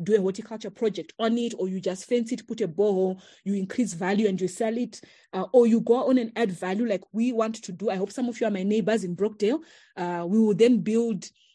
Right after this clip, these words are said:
you know, student accommodation, we put in Wi-Fi. Uh, one thing I'll tell you about Zimbabweans, they love to invest in their kids and in education. So, yeah, musazotiti, "Eh, vakange vaine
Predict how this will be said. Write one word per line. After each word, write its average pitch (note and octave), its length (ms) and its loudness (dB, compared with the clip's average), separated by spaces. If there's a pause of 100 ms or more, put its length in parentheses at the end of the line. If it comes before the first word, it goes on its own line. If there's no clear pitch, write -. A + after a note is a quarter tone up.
(180)
you F#3+ 100 -6
know, F#3+ 80 -8
student G3+ 320 -4
accommodation, G3+ 680 -2
we F#3+ 60 -2
put A#3 220 -6
in A3+ 80 0
Wi-Fi. G#3 680 -2 (300)
Uh, F#3 140 -4
one G#3+ 160 2
thing C4+ 160 0
I'll G#3+ 80 0
tell B3+ 140 0
you A3+ 40 2
about F3 180 -4
Zimbabweans, F3 440 -6
they F#3 140 -4
love G3 280 -2
to F3+ 120 -10
invest E3+ 340 -10
in F#3 100 -6
their D#3+ 160 -8
kids G3 360 -8
and E3+ 120 -8
in E3+ 100 -8
education. E3+ 720 -10 (340)
So, G3 340 2
yeah, F#3 220 0
musazotiti, A3+ 560 -2
"Eh, A3+ 600 4
vakange A3+ 440 -6
vaine A3 800 -4